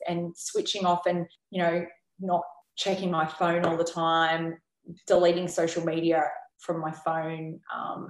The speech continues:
and just, yeah, realizing that if I'm, if I don't have my phone on me all the time, that's okay.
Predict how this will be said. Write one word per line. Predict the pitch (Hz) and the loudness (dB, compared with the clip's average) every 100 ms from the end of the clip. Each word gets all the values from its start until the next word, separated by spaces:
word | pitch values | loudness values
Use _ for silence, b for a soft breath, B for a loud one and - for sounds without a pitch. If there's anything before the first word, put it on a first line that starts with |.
| - | -6
and | 175 | -4
just, | 175 170 - | -4 -6 -6
yeah, | 175 170 240 151 - B B B | 0 2 2 0 -4 B B B
realizing | 180 190 190 175 175 175 | 4 6 8 6 2 0
that | 170 165 | 0 0
if | 185 185 | -2 2
I'm, | 185 185 180 - | 2 2 -2 -2
if | 196 | 4
I | 180 | 4
don't | 202 202 | 6 2
have | 220 208 | 2 -2
my | 180 | -2
phone | 175 180 175 175 | 2 2 2 0
on | 170 | 0
me | 170 170 | 0 0
all | 170 170 | 0 0
the | 160 - | -2 -8
time, | 160 156 156 196 277 - _ _ 165 | -6 -4 -4 -6 -8 -10 _ _ -4
that's | 147 - | -4 -4
okay. | - - - 170 | -8 -4 -2 -2